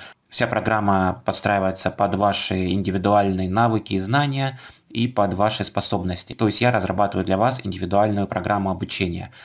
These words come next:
Обучение происходит на закрытой платформе, мы общаемся с вами на любой из соцсетей,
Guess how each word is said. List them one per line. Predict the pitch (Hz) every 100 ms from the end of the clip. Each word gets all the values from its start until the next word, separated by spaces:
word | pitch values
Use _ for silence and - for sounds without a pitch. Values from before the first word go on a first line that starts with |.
| - -
Обучение | - 113 - 123
происходит | 98 98 95 - 104 92 107
на | 104
закрытой | 92 92 104 104
платформе, | - 95 - 143 131 113
мы | 113 120
общаемся | 90 - 101 92 90
с | -
вами | 98 90
на | 92 104 95
любой | 95 98 95
из | 92
соцсетей, | 98 - 95 - 143 135